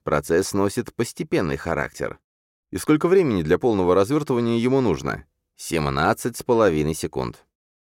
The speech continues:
Что ж, раз уж мы знаем, как его использовать, то он станет нашим новым вооружением.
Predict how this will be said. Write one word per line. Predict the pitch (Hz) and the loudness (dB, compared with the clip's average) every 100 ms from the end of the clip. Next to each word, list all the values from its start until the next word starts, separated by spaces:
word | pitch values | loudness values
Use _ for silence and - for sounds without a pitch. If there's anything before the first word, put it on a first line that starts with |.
| _ - | _ -18
Что | - 123 | 2 2
ж, | 85 - | 2 0
раз | 98 160 160 | 2 2 0
уж | - | -2
мы | 127 117 | 0 0
знаем, | 92 95 107 127 127 110 | 2 2 4 2 0 -2
как | - 117 104 | 0 2 2
его | 95 95 | 6 4
использовать, | 82 - 78 73 87 104 - _ | 4 0 2 2 -2 -4 -10 _
то | 98 | 2
он | 117 | 2
станет | - 151 156 - | 0 0 0 0
нашим | 120 143 160 143 | 0 0 0 2
новым | 101 104 101 | 4 2 4
вооружением. | 110 113 110 147 104 62 55 | 4 4 2 0 0 -4 -8